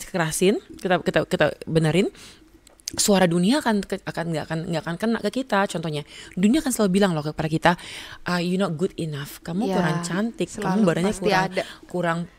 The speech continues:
Speaker 1: kurang kurus atau kurang gemuk, atau kamu, suara kamu aneh." Pokoknya setiap dari ujung rambut sampai ujung kaki penuh kritikan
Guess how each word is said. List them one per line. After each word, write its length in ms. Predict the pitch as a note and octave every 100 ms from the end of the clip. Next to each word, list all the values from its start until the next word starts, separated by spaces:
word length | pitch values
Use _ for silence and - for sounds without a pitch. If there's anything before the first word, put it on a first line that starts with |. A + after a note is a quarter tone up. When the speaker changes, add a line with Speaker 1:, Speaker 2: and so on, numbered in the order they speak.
| -
Speaker 1:
kurang 280 | E3 D#3+ D#3+
kurus 360 | - A3+ A#3 -
atau 160 | - E3+
kurang 320 | E3+ E3 F3
gemuk, 400 | A3 A3+ A3+ - - - -
atau 160 | E3+ G#3
kamu, 320 | F3 A3 C4+
suara 240 | F#3 E3+
kamu 320 | E3+ F3 G#3+
aneh." 320 | B3 B3 A3+ A3
Pokoknya 240 | A#3 E4
setiap 640 | - - - B3 A#3+ B3+
dari 240 | - F#3 F3+
ujung 240 | E3+ F3+
rambut 400 | F3+ D#3 D#3 C#4
sampai 240 | - F#3 F3
ujung 160 | E3+
kaki 560 | E3+ D3+ - C#4 - - -
penuh 240 | A#3+ B3
kritikan 480 | G3 F3 - C#3+